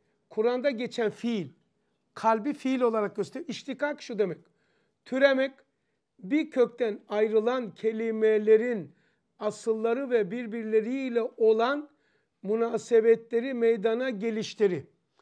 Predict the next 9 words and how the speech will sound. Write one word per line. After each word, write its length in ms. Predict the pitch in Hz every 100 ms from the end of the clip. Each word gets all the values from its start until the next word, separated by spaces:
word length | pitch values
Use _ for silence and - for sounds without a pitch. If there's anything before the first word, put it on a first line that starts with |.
| _ _ -
Yani 400 | 226 214 196 190
kalp 320 | - 247 247 _ _ _ _ _ _
nasıl 340 | - 254 - 185
dönüşüyor, 500 | 220 208 - 196 165
dönüştürüyor 720 | 196 190 - 202 180 170 190 - _ _ _ _ _ _ _ _ _ _
veya 480 | 175 214 220 208 202 185
dönüşüyor, 440 | 214 226 - 247
dönüş-, 500 | 214 220 - 311 180
dönüştürüyor. 580 | 196 202 196 202 175 143